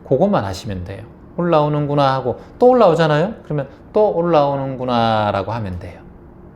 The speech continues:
근데 밀어내면 안 돼요, 절대. 자, 불안이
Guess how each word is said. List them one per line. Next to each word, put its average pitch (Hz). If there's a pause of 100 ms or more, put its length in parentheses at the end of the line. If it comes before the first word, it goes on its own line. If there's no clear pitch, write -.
(220)
근데 -
밀어내면 165
안 95
돼요, 95
절대. 85 (880)
자, -
불안이 196